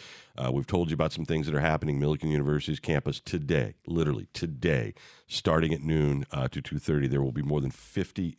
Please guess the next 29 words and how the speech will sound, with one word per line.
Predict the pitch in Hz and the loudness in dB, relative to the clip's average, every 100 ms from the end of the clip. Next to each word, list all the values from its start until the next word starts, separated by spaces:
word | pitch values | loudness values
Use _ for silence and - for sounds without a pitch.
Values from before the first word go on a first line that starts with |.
| 80 | -8
uh, | |
local | 73 80 80 76 73 | -4 0 0 0 -2
employers | 69 80 73 71 69 71 | -2 0 2 2 0 -2
that | 69 | -4
will | 69 | -4
be | 65 76 | -2 0
there. | 71 71 69 - - - - - - | 2 2 0 -4 -18 -18 -20 -20 -6
Uh, | 65 64 | -4 0
Millikin | 80 87 - 73 | 0 0 0 0
originally | 76 71 80 | 0 0 0
had | 73 78 | 2 2
that | 76 69 | 0 -2
plan | 80 78 73 | 0 2 2
for | 69 69 | 0 -2
alumni | 62 71 78 78 76 76 | 0 0 2 2 4 4
and | 73 65 65 | 2 -2 -6
for | - | -6
students. | 67 - 80 76 69 | -6 -2 -2 -2 -2
They've | 73 - | -4 -4
opened | 82 78 82 | -4 -2 0
it | 73 | 0
up | 73 | -2
to | - 69 | -2 -2
anybody | 76 76 73 | -2 -2 -2
directly | 71 76 - 73 | 0 0 0 -2
impacted | 76 76 73 71 73 | 0 0 0 0 -2
by | 71 | -2
this | 69 67 | -2 -4
Acorn, | - 71 - 78 76 | -4 -6 -2 0 0